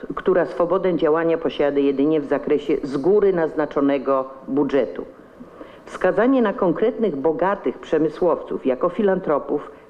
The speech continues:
także wydaje się ryzykownym przedsięwzięciem. Prowadzi bowiem nierzadko do pewnej dość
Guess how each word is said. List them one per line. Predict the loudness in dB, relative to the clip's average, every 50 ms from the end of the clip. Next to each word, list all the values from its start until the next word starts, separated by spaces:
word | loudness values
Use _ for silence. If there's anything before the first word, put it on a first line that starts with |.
| -20 -16 -4 -2
także | 0 0 0 0 2 2 2
wydaje | 2 0 0 0 2 2 2 2
się | 2 0 0
ryzykownym | 2 2 0 0 -2 0 0 0 2 2 2 0
przedsięwzięciem. | 0 0 -2 -2 -2 0 -2 0 0 0 2 0 0 0 0 -2 -6 -10 -12 -12 -14 -20 -20 -20 -20 -20 -8 -2
Prowadzi | 0 0 2 2 0 0 0 -2 -4 -2
bowiem | 0 0 0 2 2 0 2 2 2
nierzadko | 2 2 2 0 -2 -2 -2 -2 0 0
do | 0 0
pewnej | 0 0 0 2 2 2 2
dość | 0 2 2 2 2 2 0 -4 -12 -16